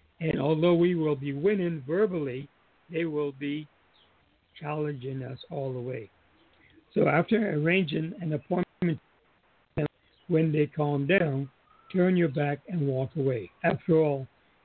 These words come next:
it takes two to tango. If you stay there and you argue with them, what happens? You have two. But if you say, "Okay, when you settle down, I'll come back and meet with you at three o'clock,"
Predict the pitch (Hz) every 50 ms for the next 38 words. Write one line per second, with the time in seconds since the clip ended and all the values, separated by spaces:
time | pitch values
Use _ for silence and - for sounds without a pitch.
0 | - - 143 - 170 160 139 - - - 185 175 160 135 135 123 _ - 175 170
1 | 170 135 131 165 160 - _ _ _ _ _ _ _ - 156 143 - 147 143 -
2 | 220 202 202 196 196 185 165 151 147 151 165 185 196 180 185 175 156 143 139 147
3 | 139 139 135 135 147 - 156 175 180 160 165 180 175 143 143 - 139 - - 196
4 | _ _ _ _ _ _ _ _ _ _ _ - - - _ _ _ _ _ _
5 | _ - - - 185 151 147 147 151 151 143 - - 156 151 160 170 - 170 -
6 | - 160 147 147 139 - _ - - _ _ - 170 156 165 180 190 175 - 202
7 | 196 180 180 175 170 185 180 175 175 175 180 - _ _ _ _ _ - 165 156
8 | 160 160 - 165 156 156 156 165 160 - 170 151 160 160 143 120 151 143 131 151
9 | 147 147 139 - - 165 151 143 135 156 143 123 147